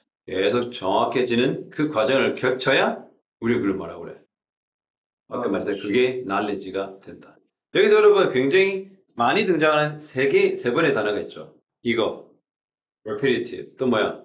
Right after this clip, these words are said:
loop, 또 뭐 있어요? 아까 말했던 cycles. 이게 다 뭘 마-, 맡아? 뭘 말해?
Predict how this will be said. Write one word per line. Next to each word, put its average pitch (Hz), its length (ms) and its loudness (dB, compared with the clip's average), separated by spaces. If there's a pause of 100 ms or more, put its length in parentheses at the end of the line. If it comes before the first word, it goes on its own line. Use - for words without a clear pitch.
(540)
loop, 127 340 0 (500)
또 110 80 -6
뭐 110 120 -2
있어요? - 300 -10 (340)
아까 104 160 -6
말했던 113 560 0 (1600)
cycles. - 640 -6 (480)
이게 147 160 0
다 170 140 2
뭘 120 320 0
마-, 131 220 0
맡아? 117 460 -6 (200)
뭘 117 200 -4
말해? 101 360 -4